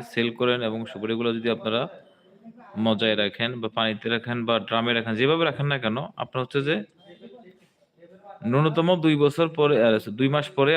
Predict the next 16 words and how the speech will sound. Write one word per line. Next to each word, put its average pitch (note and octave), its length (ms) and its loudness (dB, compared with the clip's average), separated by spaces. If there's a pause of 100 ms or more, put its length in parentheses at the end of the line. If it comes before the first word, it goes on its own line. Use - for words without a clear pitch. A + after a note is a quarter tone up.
আপনারা C#3+ 280 0
ভালো B2 300 0
একটা B2 140 -2
রেট A#2 260 2
পাবেন G2 220 -2
আশা G2 180 -6
করা F2 300 -8
যায়। C#2 140 -18 (1080)
আর A2+ 200 -4
একটা D3 180 -2
বিষয় F3 200 2
হচ্ছে F#3 160 0
ভিউয়ার্স, C#3+ 380 2 (260)
যেহেতু D#3+ 240 2
সুপারির F3+ 540 0 (760)
দাম C#3 220 2